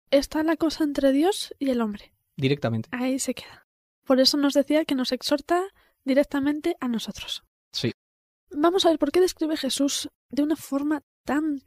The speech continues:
Speaker 1: severa la conducta de este rey.
Speaker 2: En primera instancia no es tan severa. Si hablamos del primer siervo y el funcionario, entendemos que no es tan severa, es una actitud misericordiosa, bastante misericordiosa. Se le presenta a este hombre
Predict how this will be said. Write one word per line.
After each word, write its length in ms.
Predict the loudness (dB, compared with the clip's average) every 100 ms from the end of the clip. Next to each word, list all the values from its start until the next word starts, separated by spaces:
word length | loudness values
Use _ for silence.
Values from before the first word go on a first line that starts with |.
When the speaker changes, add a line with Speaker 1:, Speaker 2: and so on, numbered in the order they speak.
| _
Speaker 1:
severa 500 | -8 -4 2 4 2
la 120 | 0 -6
conducta 440 | -6 -6 -6 -6
de 60 | -8
este 240 | -8 -10
rey. 260 | -12 -14 -18 _ _ _ _ _ _ 0
Speaker 2:
En 380 | 4 6 6 6
primera 240 | 6 6
instancia 400 | 4 2 2 4
no 280 | 8 8 8
es 100 | 6
tan 120 | 6
severa. 400 | 4 4 2 0 _ _ _ -8
Si 180 | 0 6
hablamos 280 | 8 8
del 440 | 8 6 6 4 4
primer 300 | 6 8 6
siervo 420 | 6 4 4 -4 -12 _ _
y 140 | -2 0
el 100 | 2
funcionario, 600 | 4 4 6 4 4 0 _ _ _ _ -2
entendemos 600 | 2 4 4 4 4 2
que 140 | 4
no 200 | 6 8
es 100 | 6
tan 140 | 6 4
severa, 320 | 4 4 2
es 240 | 0 0
una 280 | 2 4 6
actitud 360 | 4 4 4 6
misericordiosa, 760 | 6 6 4 2 0 0 -2 -6
bastante 520 | -4 -4 2 4 6
misericordiosa. 640 | 4 2 0 -2 -2 -2
Se 100 | -2
le 80 | -4
presenta 320 | -2 -2 2
a 40 | 4
este 220 | 6 8
hombre 340 | 8 8 6